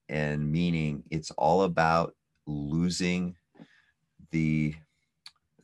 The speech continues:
the ability of the cell in the brain to maintain the metabolism of the brain, meaning how,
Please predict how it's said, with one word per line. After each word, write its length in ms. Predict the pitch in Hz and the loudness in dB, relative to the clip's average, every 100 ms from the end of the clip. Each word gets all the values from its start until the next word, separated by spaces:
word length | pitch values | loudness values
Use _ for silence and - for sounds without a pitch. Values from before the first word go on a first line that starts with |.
| 87 | -8
the 200 | 85 82 | -2 0
ability 720 | 80 69 90 90 101 101 104 | 0 0 2 2 2 2 0
of 380 | - 80 85 76 - | 0 2 2 0 -4
the 360 | 87 80 76 78 - | 0 0 -2 -6 -8
cell 840 | - - - 82 78 78 156 - _ _ _ _ _ - | -2 0 4 4 6 2 -2 -8 _ _ _ _ _ -6
in 100 | 87 | -4
the 80 | 95 | -2
brain 480 | 82 82 80 80 - 87 | 0 0 0 -2 -6 -14
to 160 | - 80 | -8 -4
maintain 1120 | 76 80 87 92 85 95 87 85 85 82 80 _ _ _ _ 76 | 0 0 2 0 -2 -2 0 2 0 -2 -4 _ _ _ _ -6
the 100 | 80 | -2
metabolism 1200 | 78 78 - - 90 98 101 90 80 76 78 85 - | 0 -2 -4 2 4 4 4 2 2 0 -2 -2 -2
of 180 | 80 | -4
the 120 | 69 76 | -4 -6
brain, 760 | - 80 80 78 78 73 78 _ _ _ _ _ - | 0 0 2 0 -2 -4 -8 _ _ _ _ _ -6
meaning 320 | 82 82 78 | -2 0 -2
how, 640 | - - 85 87 90 87 | -2 4 6 8 6 2